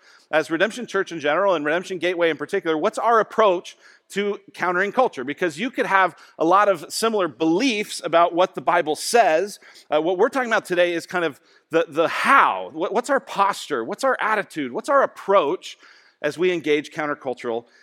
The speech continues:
issues? And, and so I wanna share a couple reasons why this matters, especially 'cause I know there's some of you who are just going like, if you were honest, you, you just would say, "Hey, Luke, uh, I couldn't care less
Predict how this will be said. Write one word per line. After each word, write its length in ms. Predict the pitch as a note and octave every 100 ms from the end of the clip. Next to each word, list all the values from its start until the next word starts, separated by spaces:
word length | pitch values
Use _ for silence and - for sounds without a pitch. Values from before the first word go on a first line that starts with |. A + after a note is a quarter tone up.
| _ -
issues? 440 | D3+ - G2 F#2
And, 220 | - D#3
and 160 | D3+ D3+
so 120 | F3+
I 20 |
wanna 180 | F3 C4
share 200 | - G#3+
a 40 | E3+
couple 200 | A3 G3
reasons 240 | D#3+ C3+
why 180 | C#3+ C#3
this 220 | C3+ -
matters, 320 | C#3 B2 A2+
especially 340 | C3+ A#3+ B3 G3
'cause 140 | D#3+
I 80 | D3+
know 120 | D3
there's 180 | C3+ B2+
some 160 | - E3
of 100 | C#3
you 120 | B2
who 60 |
are 80 | B2+
just 200 | A#2 -
going 200 | A#2+ A2
like, 420 | G#2 F#2 - _ _ _ _ _
if 120 | -
you 80 | G3
were 100 | C3
honest, 400 | G2+ G#2+ F#2+ -
you, 140 | A#2+ A2+
you 120 | B2 A#2
just 200 | A2+ G#2
would 100 | F#2
say, 380 | G2+ F2+ E2+ _ _ _ _ _ _ _ _ _ -
"Hey, 140 | A#2+
Luke, 300 | G#2 A2+ B2 _
uh, 240 | - F#2 E2 _ _ _ _ _ _ _ _ _ _ _ _ -
I 280 | - B3+ -
couldn't 480 | - A2+ - - _
care 340 | - - F2+
less 680 | E2 E2 E2+ - - -